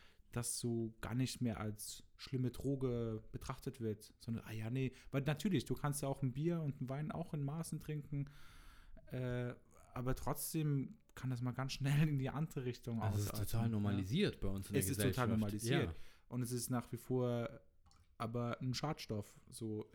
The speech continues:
Speaker 1: wenn du's
Speaker 2: Voll.
Speaker 1: übertreibst.
Speaker 2: Ja. Und das Krasse ist ja auch, dass du in Deutschland kriegst du ja den Zugang ziemlich leicht.
Speaker 1: Mhm.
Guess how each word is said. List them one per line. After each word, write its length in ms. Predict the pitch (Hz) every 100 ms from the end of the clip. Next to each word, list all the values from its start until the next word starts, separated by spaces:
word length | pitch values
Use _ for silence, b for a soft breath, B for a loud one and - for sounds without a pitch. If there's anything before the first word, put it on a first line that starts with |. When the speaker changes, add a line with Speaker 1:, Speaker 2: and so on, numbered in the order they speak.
| -
Speaker 1:
wenn 260 | - 123 123
du's 140 | 120
Speaker 2:
Voll. 280 | 127 127 101 - -
Speaker 1:
übertreibst. 500 | 123 113 - 101 127
Speaker 2:
Ja. 160 | 120 101 - - - B B -
Und 100 | 117
das 140 | -
Krasse 260 | 139 135 127
ist 80 | 110
ja 80 |
auch, 80 | 120
dass 160 | 113 107
du 80 | 117
in 80 |
Deutschland 400 | 104 110 - 127
kriegst 240 | - 123 -
du 60 |
ja 100 | 117
den 140 | 113 107
Zugang 340 | - 123 110 -
ziemlich 240 | 131 95
leicht. 400 | 98 95 120 - - 123
Speaker 1:
Mhm. 340 | 110 120